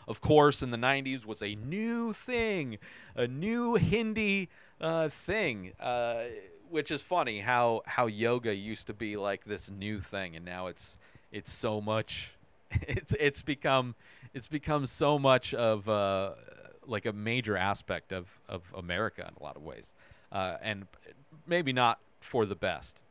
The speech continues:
But she gets her tour. Uh, she sees them. She sees Amish, who is playing video games. There's an arcade. Uh, and, uh, Amish kind of joins on the tour. She sees the elevator, which becomes a part of this,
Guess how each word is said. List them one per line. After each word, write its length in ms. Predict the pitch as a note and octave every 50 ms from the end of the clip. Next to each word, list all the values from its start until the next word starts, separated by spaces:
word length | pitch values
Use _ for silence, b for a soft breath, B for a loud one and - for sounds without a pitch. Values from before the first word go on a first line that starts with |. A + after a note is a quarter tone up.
| _ _ _ _ _ _ _ _ - _ _ _ _ _ _ _ _ - - - A#2
But 140 | B2 C3+
she 160 | C3+ - E3+ D3
gets 300 | D#3+ E3+ F3 E3 - -
her 280 | E3+ E3+ D#3+ D3+ D3+
tour. 580 | C#3+ - - F3+ E3 D#3 D#3 D3+ D3+ D3+ D3+ C#3+ b b b b b b b b b
Uh, 240 | A2+ A2+ A2+ A2+
she 160 | A2+ - B2+ B2+
sees 400 | - - - D3 D3+ D#3 C#3+ B2
them. 400 | - D3 C3+ C3+ C3+ C3+ C3 C3
She 200 | - - B2+ A#2
sees 380 | - - - C3+ C3 B2 A2 C3+
Amish, 560 | D#3 D3 D3+ D#3 D3 D3 D3 D3 C3+ - - -
who 180 | C#3 B2+ A#2+
is 100 | A2+ A2
playing 380 | - - - C3+ A#2+ A#2 A#2 A2
video 320 | G2+ B2+ C3 C3 C3+ C#3
games. 320 | B2+ B2+ C3+ C3 C3 C3 B2
There's 180 | A#2+ A2 -
an 60 | G#2
arcade. 720 | G2+ G2+ G#2+ G2 - - - B2 B2 B2+ B2 B2 A#2+ A#2 A#2 b b b b b b b b b b
Uh, 260 | - F#2 E2 D#2+ E2 - - _ -
and, 360 | G#2+ F#2+ F2+ F#2+ F#2 F#2+ G2
uh, 220 | F#2+ F#2 F#2 F2+
Amish 500 | D#2+ G#2+ B2 B2+ B2+ B2+ B2 A#2 - - -
kind 200 | - C3 B2 A#2+
of 120 | A#2+ A2
joins 500 | - - A#2+ B2 B2+ B2+ C3 C3 B2+ A#2+
on 80 | B2+ B2
the 80 | A#2+
tour. 500 | A2 - - B2+ B2 B2 B2 B2 A#2+ A#2
She 180 | A2+ - - G#2
sees 300 | - - - A#2 G2+ G2
the 160 | G2+ F#2+ D#2+ -
elevator, 720 | G2+ A2 B2 C#3 C3+ B2 A#2 C3 B2+ B2+ B2 B2 A#2 A#2
which 240 | A#2 A2 G#2+ - -
becomes 400 | - - - A#2 A2+ A2+ G#2+ A2
a 80 | G#2
part 360 | - - - A#2 A2 A#2 -
of 220 | - A2+ A2 G#2 G#2
this, 360 | A2 A2 A2 G#2+ - - -